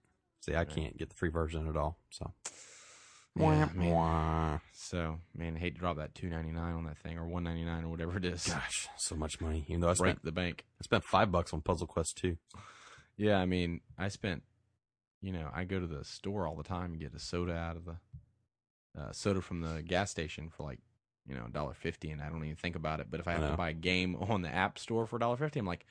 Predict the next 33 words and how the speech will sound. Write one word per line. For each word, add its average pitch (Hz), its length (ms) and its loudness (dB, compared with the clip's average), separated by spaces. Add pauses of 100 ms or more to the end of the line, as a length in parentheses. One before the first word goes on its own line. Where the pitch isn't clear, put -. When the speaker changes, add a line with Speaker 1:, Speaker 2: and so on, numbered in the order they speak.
(440)
Speaker 2:
"What 254 160 12
a 107 100 10
ripoff!" 101 800 8
Speaker 1:
<laughs> - 0 -
That's - 380 6
what 104 100 8
I 117 80 12
say 107 160 6
all 87 120 8
the - 120 -8
time. 104 40 2
Speaker 2:
Dollar 214 380 12
fifty! 269 680 10
Speaker 1:
Good 151 180 -2
Lord, 107 320 8
what 147 120 4
are 175 60 4
they 131 80 4
Speaker 2:
What? - 140 2
Speaker 1:
thinking? - 420 4 (120)
I 95 100 -4
mean, 87 120 0
I 80 80 2
know 92 120 2 (100)
we're 87 240 2
in 73 200 -2 (300)
in 87 80 -2
the 82 40 2
midst 107 220 2
of 78 80 -4
inflation, 156 720 2 (120)
but - 140 -8 (260)
goodness. - 580 4